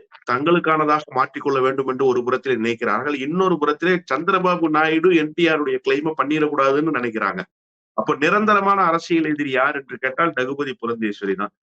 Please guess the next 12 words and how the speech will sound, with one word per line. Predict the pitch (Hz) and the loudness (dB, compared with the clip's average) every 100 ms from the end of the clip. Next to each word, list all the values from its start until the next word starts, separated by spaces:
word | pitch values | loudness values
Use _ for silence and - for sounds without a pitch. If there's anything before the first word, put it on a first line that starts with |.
| _ _ _ | _ _ _
இப்ப | _ 127 | _ 0
அந்த | 156 160 | 2 0
அம்மாவுக்கு | 180 190 180 180 | 0 0 0 2
அல்வா | 156 165 170 | 2 4 2
சாப்பிடுறது | 156 143 139 127 123 | 0 -4 -4 -4 -2
மாதிரி | 139 139 | -2 -2
நாளைக்கு | 120 117 113 | -2 -2 -4
தெலுங்கு | 110 120 139 | -6 -8 -4
தேசம் | 123 117 110 | -4 -6 -8
கட்சியிலிருந்து | 110 110 107 110 123 | -12 -6 -4 -4 -2
நாடாளுமன்ற | 110 117 120 107 101 95 | 0 0 0 -2 -4 -4
உறுப்பினர்கள் | 104 113 110 104 107 | -2 -2 -2 -4 -4